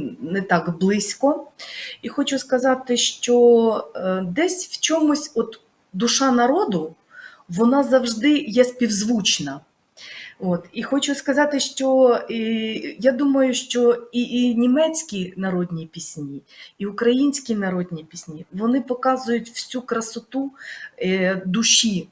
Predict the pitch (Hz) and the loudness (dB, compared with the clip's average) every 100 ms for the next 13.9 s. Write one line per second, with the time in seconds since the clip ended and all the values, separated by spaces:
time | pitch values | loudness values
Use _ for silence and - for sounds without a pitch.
0 | - 165 190 247 170 147 - - - - | -6 -4 0 -2 -2 -12 -18 -20 -20 -20
1 | - 202 202 196 220 - 254 247 - 277 | -10 -6 -4 -4 -6 -2 -2 0 2 4
2 | 269 226 233 240 240 208 - 240 226 240 | 4 2 2 2 0 -6 -6 -4 2 6
3 | 240 240 240 - - 208 208 208 202 196 | 6 6 2 -10 -6 -2 0 0 -2 -6
4 | - - _ _ _ _ 311 320 320 320 | -16 -20 _ _ _ _ 0 2 0 -2
5 | - - - - 240 294 320 339 - 220 | -6 -4 0 0 2 4 4 2 -2 -6
6 | - 170 - 156 - 147 _ _ _ 220 | -2 -4 -4 -10 -10 -14 _ _ _ 0
7 | 254 262 247 202 214 247 214 220 202 202 | 2 2 2 0 0 0 0 -2 -4 -2
8 | 240 277 - - - - - - 214 - | -4 -4 -8 -20 -20 -12 -4 -2 -2 -2
9 | - 254 254 - - 208 202 202 202 202 | 2 4 4 2 -4 -4 -2 -2 -2 0
10 | 196 190 180 - - _ _ _ _ _ | 0 -2 -4 -10 -20 _ _ _ _ _
11 | _ _ _ 220 240 - _ _ _ _ | _ _ _ -2 -2 -4 _ _ _ _
12 | 202 233 247 262 302 427 - - 233 196 | 2 2 4 2 2 2 2 2 0 0
13 | - - 247 240 233 302 - - | -2 0 2 4 4 2 0 -8